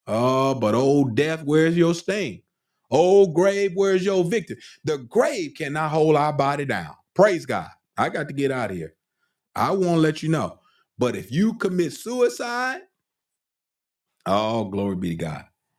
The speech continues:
If you die without God as a sinner, you're gonna be separated from God eternally if you die in that state. And this is why I encourage you and exhort you to get Jesus.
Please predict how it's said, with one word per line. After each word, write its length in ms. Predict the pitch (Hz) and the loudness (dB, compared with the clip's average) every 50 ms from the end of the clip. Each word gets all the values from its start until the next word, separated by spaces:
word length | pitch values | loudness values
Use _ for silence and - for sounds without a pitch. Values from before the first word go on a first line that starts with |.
| _ _ _ _ _ - | _ _ _ _ _ -8
If 220 | 110 110 104 165 | -6 -6 -6 -2
you 220 | - 175 226 240 240 | 2 4 4 4 4
die 320 | 190 165 190 202 208 208 | 2 2 0 0 0 0
without 400 | 208 208 196 196 185 175 151 143 | 0 2 2 2 0 0 0 0
God 580 | 143 170 202 226 240 240 254 269 269 269 269 - _ _ _ _ _ _ _ _ _ _ _ _ _ _ _ _ _ _ _ _ - | -2 -2 0 0 0 0 0 0 0 -2 -6 -10 _ _ _ _ _ _ _ _ _ _ _ _ _ _ _ _ _ _ _ _ -8
as 240 | - 151 156 147 131 | -6 -6 -6 -6 -10
a 100 | 123 107 | -12 -12
sinner, 680 | 95 - - - - 208 240 262 262 269 277 285 285 - _ _ _ _ _ - | -12 -14 -12 -6 -4 -4 -4 -2 -2 -4 -4 -4 -6 -12 _ _ _ _ _ -2
you're 180 | 139 185 233 | 2 2 4
gonna 220 | 202 202 185 175 170 | 4 4 2 2 2
be 140 | 156 165 160 | 2 0 0
separated 800 | 160 - - - - - - - 285 277 262 254 247 240 247 240 | 0 -8 -10 -6 -6 -6 -6 -6 -6 -2 -2 -2 -2 -2 -4 -4
from 200 | 240 220 214 196 | -2 -2 0 0
God 340 | 180 160 139 117 107 107 | 0 0 0 0 -2 -4
eternally 640 | 113 113 - - 170 - 196 85 135 - - - _ _ _ _ _ _ _ _ _ _ _ _ | -4 -6 -4 -4 -4 -4 -4 -8 -12 -16 -20 -20 _ _ _ _ _ _ _ _ _ _ _ _
if 220 | - 160 165 160 160 | -4 -4 -4 -4 -4
you 120 | 175 196 | -2 -2
die 300 | 151 151 151 156 151 143 | 0 0 0 0 -2 -2
in 80 | 143 143 | -4 -4
that 160 | 139 135 135 | -4 -4 -6
state. 380 | 139 - - 117 92 76 - _ _ _ _ _ _ _ _ _ _ _ _ _ _ _ _ _ | -6 -6 -6 -6 -6 -8 -14 _ _ _ _ _ _ _ _ _ _ _ _ _ _ _ _ _
And 180 | - 82 76 80 | -14 -14 -12 -6
this 300 | - 95 117 151 - - | -4 -4 -4 -4 -6 -8
is 120 | 180 170 | -10 -6
why 480 | 175 170 156 151 147 147 147 143 143 156 - - - - - - - - | -4 -2 -2 0 -2 -2 -2 -4 -4 -6 -8 -14 -20 -20 -20 -16 -8 -4
I 160 | 113 113 107 | -4 -2 -2
encourage 580 | 98 87 87 - - 175 180 180 165 165 156 | -4 -6 -8 -4 0 2 4 4 4 2 2
you 120 | 160 156 135 | 0 0 0
and 100 | 127 123 | 0 -2
exhort 540 | 107 95 95 107 139 131 101 90 - - - | -4 -4 -4 -2 0 0 0 -2 -4 -10 -12
you 220 | 80 71 - - _ _ _ _ _ _ _ _ _ _ _ _ _ _ _ _ _ _ _ _ _ _ _ _ - | -12 -12 -14 -18 _ _ _ _ _ _ _ _ _ _ _ _ _ _ _ _ _ _ _ _ _ _ _ _ -12
to 100 | - 95 | -12 -8
get 280 | 82 85 104 101 95 | -4 -2 -2 -2 -2
Jesus. 580 | 92 92 90 85 76 - - - _ - - _ | -4 -6 -6 -6 -8 -10 -14 -20 _ -20 -20 _